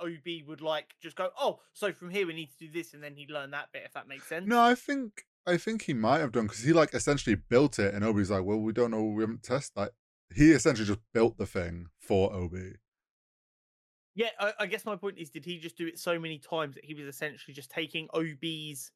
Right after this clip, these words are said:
Speaker 1: thoughts,
Speaker 2: Yeah, possible. Yeah,
Speaker 1: like,
Speaker 2: true.
Speaker 1: and that, uh,
Speaker 2: Yeah, yeah,
Speaker 1: instead
Speaker 2: yeah,
Speaker 1: of,
Speaker 2: I get you.
Speaker 1: like,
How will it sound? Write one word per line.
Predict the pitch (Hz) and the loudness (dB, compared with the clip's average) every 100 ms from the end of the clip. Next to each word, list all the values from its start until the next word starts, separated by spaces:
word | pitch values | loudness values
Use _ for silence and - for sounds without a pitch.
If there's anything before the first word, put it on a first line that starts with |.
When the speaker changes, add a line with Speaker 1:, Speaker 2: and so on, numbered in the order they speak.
| _ _ | _ _
Speaker 1:
thoughts, | - 175 127 127 156 | -2 0 0 -4 -2
Speaker 2:
Yeah, | 127 120 117 113 | 2 2 2 -2
possible. | 104 101 - 90 | -4 -4 -6 -10
Yeah, | 98 85 82 | -8 -6 -6
Speaker 1:
like, | 175 185 | -2 -2
Speaker 2:
true. | 82 | -2
Speaker 1:
and | 208 208 | -6 -6
that, | - | -8
uh, | 208 202 - | -10 -12 -6
Speaker 2:
Yeah, | |
yeah, | |
Speaker 1:
instead | 180 143 120 | 2 6 6
Speaker 2:
yeah, | 107 | 6
Speaker 1:
of, | 98 | 4
Speaker 2:
I | |
get | 98 101 | 2 -2
you. | |
Speaker 1:
like, | 90 | -4